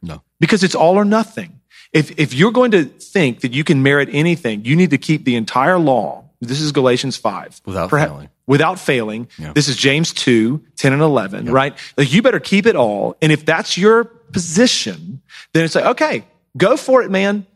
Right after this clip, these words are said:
Speaker 2: But understand that Christ died for no purpose and you have fallen away from grace. You're on your own.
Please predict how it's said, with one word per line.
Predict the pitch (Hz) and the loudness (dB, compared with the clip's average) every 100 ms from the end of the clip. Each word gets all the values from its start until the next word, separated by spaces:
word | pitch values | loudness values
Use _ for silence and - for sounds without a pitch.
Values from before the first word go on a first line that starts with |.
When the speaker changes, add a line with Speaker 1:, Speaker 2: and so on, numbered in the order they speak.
| _ | _
Speaker 2:
But | 160 | -2
understand | 160 196 262 - 240 240 151 135 | 0 2 0 2 2 2 0 0
that | 135 | -2
Christ | - 180 165 226 - - | 0 0 2 0 -4 -4
died | 156 151 180 | 0 2 0
for | 170 | 0
no | 139 139 | 0 2
purpose | 175 185 180 139 98 - | 2 2 0 -2 -6 -2
and | 143 | 2
you | 143 | 4
have | 131 | 4
fallen | - 156 180 | 2 2 2
away | 175 160 | 2 2
from | 165 160 | 2 0
grace. | 127 120 117 | 2 2 0
You're | - 131 131 | -4 -4 0
on | 127 127 | 0 2
your | 127 | 0
own. | 98 92 | -4 -10